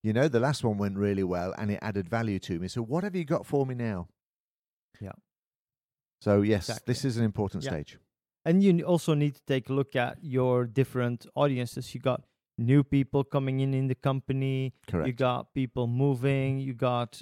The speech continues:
Speaker 2: uh, yeah, all the changes that are coming in Office three sixty-five every week.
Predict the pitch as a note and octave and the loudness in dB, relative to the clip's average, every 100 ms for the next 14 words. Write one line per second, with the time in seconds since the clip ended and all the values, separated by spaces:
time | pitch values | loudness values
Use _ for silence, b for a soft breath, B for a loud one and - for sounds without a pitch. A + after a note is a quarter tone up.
0 | - A#2+ B2 C#3+ D3 - E3 D3+ C#3+ - | -10 -8 -6 -4 -6 -4 0 2 2 -2
1 | - C#3+ D3 C3+ C3 C3 C3 B2+ - C3 | 0 2 2 0 0 2 0 0 -2 -2
2 | C3 B2+ C3 C3 - C#3 B2+ B2 - - | -2 -4 -6 -10 -8 -6 -6 -8 -10 -6
3 | B2 B2+ A#2+ B2 B2+ A#2+ B2+ B2+ B2 | -4 -2 -4 -4 -6 -6 -4 -4 -6